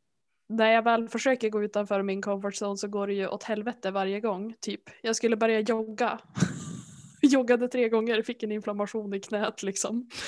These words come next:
<laughs> Så det säger ju liksom en del om, om mig. Jag som stickare är väl, eh, relativt nyfrälst. Ehm,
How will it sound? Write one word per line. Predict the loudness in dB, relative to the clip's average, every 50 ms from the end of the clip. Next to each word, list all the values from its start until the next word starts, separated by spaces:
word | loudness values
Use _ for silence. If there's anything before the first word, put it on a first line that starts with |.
| -8 -8 -10 -4
<laughs> | 2 6 8 8 10 10 8 8
Så | 8 4 4
det | 6 6 6 6
säger | 6 4 4 4 4 6 4 2 4 6 4
ju | 4 4 2 -2 -2 -2 -4
liksom | -6 -6 -6 -10 -12 -12 _ _ _ _
en | -6 -4 -4 -4 -2
del | -2 -2 -2 -2 -2 -4 -4 -6 -6 -4 -6 -6 -6 -8 -10 -14 -14 -16 -16 -18 -20 -16 0
om, | 4 4 4 6 4 0 -2 -4 -6 -8 -4
om | -2 -2 0 0 0
mig. | 0 2 2 2 0 -2 -4 -4 -6 -8 -8 -10 -10 -12 -12 -12 -14 -8 -8 -8 -8 -8 _ -20 _ _ -14 -8
Jag | -6 2 6 6 6 6 6 4
som | 4 4 2
stickare | 2 0 -2 -2 0 2 4 6 8
är | 8 8 8 6 4 4
väl, | 4 4 4 2 0 -2 -2
eh, | -2 -2 0 0 0 -2 -4 -8 -8 -4 0 4
relativt | 4 4 6 4 2 2 0 -4 -2 -2
nyfrälst. | -2 0 0 -2 -2 -2 -2 0 0 -2 -2 -4 -6 -8 -8 -10 -14 -16 -18 -10 -6
Ehm, | -4 -4 -2 -4 -4 -4 -6 -6 -8 -10 -10 -12 -14 -14